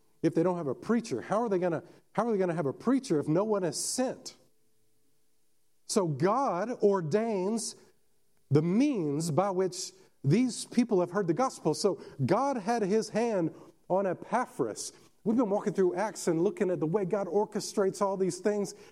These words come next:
and Epaphras is in Ephesus and hears the gospel. And now, not by any intention of Paul himself, but Epaphras goes back home and sees a church planted.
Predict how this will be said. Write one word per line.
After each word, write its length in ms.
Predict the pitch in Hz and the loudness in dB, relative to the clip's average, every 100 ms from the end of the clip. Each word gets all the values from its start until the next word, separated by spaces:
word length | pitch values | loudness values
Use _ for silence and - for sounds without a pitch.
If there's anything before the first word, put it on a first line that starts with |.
| - | -2
and 140 | 190 185 | 0 0
Epaphras 680 | - 247 262 - 160 - - - - | 0 -2 -2 0 0 0 -14 -8 2
is 240 | 180 165 | 2 4
in 380 | 220 277 285 247 - - _ _ _ _ _ _ 196 | 0 2 2 -2 -8 -20 _ _ _ _ _ _ 0
Ephesus 680 | 185 147 - 101 - - - _ _ _ _ _ _ _ _ - | 0 -4 -8 -10 -12 -14 -18 _ _ _ _ _ _ _ _ -4
and 180 | 139 151 | -2 0
hears 380 | 151 247 269 185 | 0 0 0 -2
the 80 | 214 | -2
gospel. 640 | 220 226 - - 165 123 - - | -2 -2 -6 -2 -2 -2 -10 -4
And 240 | 175 175 190 | 0 0 0
now, 340 | 262 233 151 - 147 | 0 -2 -2 -4 0
not 380 | 180 269 240 | 0 0 0
by 200 | 190 220 165 | 0 0 -2
any 360 | 220 262 277 233 | 0 2 0 0
intention 760 | 247 - 247 262 - 262 254 | -2 0 -2 -2 0 -2 0
of 320 | 190 208 147 | 0 -2 -2
Paul 320 | - 233 269 | 0 2 2
himself, 800 | 254 254 247 - 277 269 175 - - - _ _ _ _ - | 0 -2 -2 0 0 0 -2 -6 -16 -20 _ _ _ _ 0
but 140 | 160 | 2
Epaphras 580 | 170 - 220 240 170 151 | 2 -2 -2 0 0 -2
goes 400 | 135 175 233 208 | 0 2 2 -2
back 320 | 185 220 220 | -2 -2 -4
home 500 | - 226 208 147 123 117 - _ _ _ _ _ _ _ _ _ _ _ _ _ - | -2 0 0 -2 -6 -12 -20 _ _ _ _ _ _ _ _ _ _ _ _ _ -8
and 140 | 123 | -6
sees 220 | - 131 | -2 -2
a 80 | 120 | -2
church 340 | - 147 - | -4 -4 -6
planted. 340 | - 101 78 | -8 -8 -8